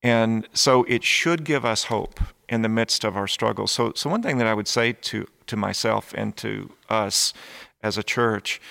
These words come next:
is, uh, don't get down on yourself because you're struggling to, to kind of, you know, get your perspective right and to,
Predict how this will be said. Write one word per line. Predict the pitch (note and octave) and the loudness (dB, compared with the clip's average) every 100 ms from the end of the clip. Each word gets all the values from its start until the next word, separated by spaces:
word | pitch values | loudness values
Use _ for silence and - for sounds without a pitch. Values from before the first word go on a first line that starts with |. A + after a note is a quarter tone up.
| - - _ _ A#2 | -20 -20 _ _ 2
is, | A#2 A2 A2 A2 - - | 4 4 2 -2 -4 -2
uh, | A2+ G#2+ G#2+ | 0 2 2
don't | G#2+ - D#3 - | -2 0 0 2
get | - | 0
down | D#3 D#3+ E3 | 2 2 0
on | A2+ | -2
yourself | F#2+ - G2 - | -2 -4 -4 -6
because | A2 G#2+ G2 | -4 -4 -4
you're | G2+ | -6
struggling | - A2 G#2+ G#2+ G#2 G2 - | -2 -2 -2 -4 -4 -6 -8
to, | - F#2 - _ | -6 -6 -8 _
to | - G#2 | -4 -2
kind | - A2 | 0 -2
of, | G2+ - - - - _ | -2 -6 -20 -20 -20 _
you | A2+ | 0
know, | G#2+ | 0
get | G#2+ A#2+ | 2 2
your | A#2+ | 0
perspective | - G2+ - G#2+ A2 F#2+ | -2 -4 0 -2 -2 -2
right | G#2 G#2 G2+ | 0 0 -2
and | G2 | -4
to, | G2+ | -4